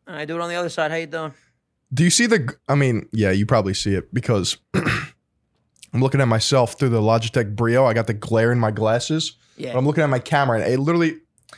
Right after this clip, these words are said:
Speaker 2: I look like number one from Codename Kid Next Door, where you can't see my fucking eyes 'cause the glare's so bad. I, I don't know what's going on here.
Speaker 1: I mean, Phil, what, what are we talking about? You've had this set up for quite a bit. You haven't figured out the glare situation yet?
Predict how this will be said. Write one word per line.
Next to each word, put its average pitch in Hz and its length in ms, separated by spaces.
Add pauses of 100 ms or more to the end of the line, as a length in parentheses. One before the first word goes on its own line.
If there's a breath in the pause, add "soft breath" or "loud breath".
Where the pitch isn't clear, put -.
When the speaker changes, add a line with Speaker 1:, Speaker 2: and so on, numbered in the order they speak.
(260 loud breath)
Speaker 2:
I 131 80
look 185 180
like 196 140
number 170 300
one 139 320
from 113 340
Codename 139 420
Kid 151 160
Next 135 240
Door, 139 200
where 139 80
you 107 60
can't 131 200
see - 120
my 135 100
fucking 127 320
eyes 120 240
'cause 131 140
the 120 80
glare's 127 320
so 95 140
bad. 87 260
I, 120 200
I 127 40
don't 127 100
know 123 80
what's 120 220
going 120 200
on 113 160
here. 87 180 (100)
Speaker 1:
I - 80
mean, 214 160
Phil, 185 280
what, 156 240
what 175 100
are 196 60
we 180 80
talking 208 340
about? 110 200
You've 127 120
had 160 140
this 135 140
set 165 120
up 131 60
for 131 80
quite 143 240
a 123 60
bit. 156 180
You 127 80
haven't 127 180
figured 139 200
out 123 100
the 110 80
glare 107 260
situation 214 520
yet? 233 200